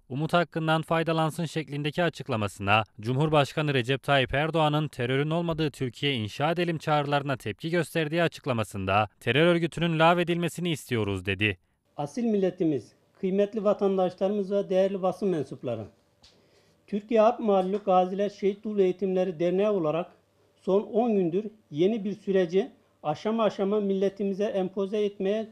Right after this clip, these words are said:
Speaker 2: çalışanların tavır ve tutumunu erken teşhis ederek On beş Ekim'de kaygılarımızı dile getiren bir basın açıklaması yaptık.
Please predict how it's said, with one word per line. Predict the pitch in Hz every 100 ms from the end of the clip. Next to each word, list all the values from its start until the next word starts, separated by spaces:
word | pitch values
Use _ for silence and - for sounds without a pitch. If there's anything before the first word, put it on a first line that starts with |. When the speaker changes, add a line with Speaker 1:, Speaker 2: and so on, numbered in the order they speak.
| -
Speaker 2:
çalışanların | 190 175 190 190 180 202 277 - _ _ _
tavır | - 170 247 220
ve | 190
tutumunu | - 202 196 180 180 233 - _ _ _ 143
erken | - - 226 220
teşhis | 202 190 226 226
ederek | 196 196 123 - _ _ _ 175
On | 233 208
beş | 202
Ekim'de | 190 185 196 185 202 247 - _
kaygılarımızı | - 180 196 202 202 208 208 214 190
dile | 196 214
getiren | 208 196 196 202 202
bir | 220
basın | 214 180 - 226 214 _ -
açıklaması | 170 202 202 190 190 -
yaptık. | 202 160 - 117